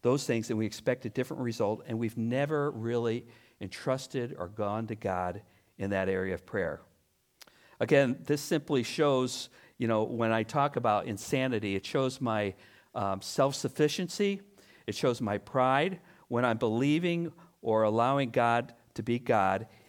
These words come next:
it, it should permeate my work relationships, my work, and my heart's desires. But instead, I tend to revert to my own ways, which are Bob's ways,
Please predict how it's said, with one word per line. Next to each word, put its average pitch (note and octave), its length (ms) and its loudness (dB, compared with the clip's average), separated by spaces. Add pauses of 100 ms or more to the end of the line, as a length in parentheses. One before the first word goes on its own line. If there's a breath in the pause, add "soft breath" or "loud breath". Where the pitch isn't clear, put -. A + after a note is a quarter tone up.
it, G#2+ 180 -4 (580)
it G#2 100 -10
should B2 240 -8
permeate C3+ 580 -4
my F#2 200 -6 (120)
work A#2 360 -6
relationships, - 920 -8
my F#2+ 200 -2
work, G2+ 640 -2 (400 soft breath)
and G2+ 100 -4
my G2 140 -2
heart's G#2 360 -4
desires. F#2 760 -4 (680 soft breath)
But A#2 100 4
instead, C#3 340 2
I A#2 80 4
tend C3+ 260 -2
to C3+ 80 0
revert A2+ 380 -2
to A2+ 100 -10
my F#2 220 -4 (400)
own G#2 240 -6
ways, E2+ 580 -12
which G2 240 -8
are F#2 300 -6 (400)
Bob's A#2 260 -6
ways, D#2+ 540 -14